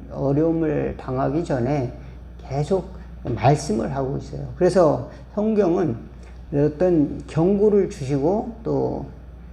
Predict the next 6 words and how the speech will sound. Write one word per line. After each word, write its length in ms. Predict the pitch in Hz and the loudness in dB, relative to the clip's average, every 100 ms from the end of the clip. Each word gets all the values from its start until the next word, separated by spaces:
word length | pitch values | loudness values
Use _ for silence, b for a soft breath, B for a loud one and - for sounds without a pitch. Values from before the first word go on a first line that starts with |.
| - - - - | -16 -16 -16 -10
또 380 | - 131 135 131 - | -2 0 0 -4 0
미리 600 | 185 196 214 175 - - - | 6 6 8 4 2 -8 -14
말씀을 520 | - 120 151 196 190 156 | -2 2 2 2 2 0
하시지만 680 | 151 - 151 143 180 - - - B B - | -2 -4 0 2 2 0 -6 -14 B B -8
우리는 400 | - 143 156 160 | 0 4 4 4
잘 600 | 139 - 127 127 117 113 | 0 -2 0 0 0 -4